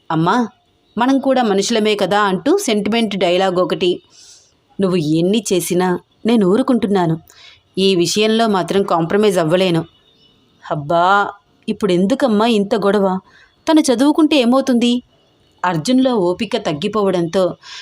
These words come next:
కొంచెం కోపంగా గట్టిగా అడిగాడు. "అవునరా, నేను గొడవ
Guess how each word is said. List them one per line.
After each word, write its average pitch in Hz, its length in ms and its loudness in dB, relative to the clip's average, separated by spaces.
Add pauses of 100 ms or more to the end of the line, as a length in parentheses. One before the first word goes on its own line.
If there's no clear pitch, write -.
(140)
కొంచెం 269 380 0
కోపంగా 175 720 -2 (260)
గట్టిగా 175 440 0
అడిగాడు. 175 440 0 (580)
"అవునరా, 214 480 2 (460)
నేను 240 180 2
గొడవ 196 240 2